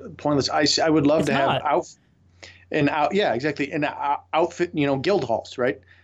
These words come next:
Speaker 1: I would like to
Speaker 2: Yeah.
Speaker 1: have something where you can work to as a guild, where everyone feels like they can contribute, and, hey, your bastion is hovering just outside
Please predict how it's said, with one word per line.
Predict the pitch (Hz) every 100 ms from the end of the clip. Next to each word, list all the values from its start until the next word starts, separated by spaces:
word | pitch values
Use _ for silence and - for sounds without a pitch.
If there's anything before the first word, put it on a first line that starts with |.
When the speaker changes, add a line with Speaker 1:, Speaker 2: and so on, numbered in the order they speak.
| _
Speaker 1:
I | 143
would | 175 175
like | 151 135
to | 135
Speaker 2:
Yeah. |
Speaker 1:
have | 139 123
something | - 143 139 143 131
where | 131 131 123
you | 127 127
can | 123
work | 139 143
to | - 160 151
as | - 131 131
a |
guild, | 123 123 120 117
where | 120
everyone | 139 151 135
feels | 139 123
like | 123
they | 120 117
can | 120 110
contribute, | 120 - 131 120 123 120
and, | 131 110 104 - - - -
hey, | 165 160
your | 123 127
bastion | 120 120 - - 117
is | 110 107
hovering | - 120 120 117 104
just | 113 -
outside | 113 123 127 110 107 98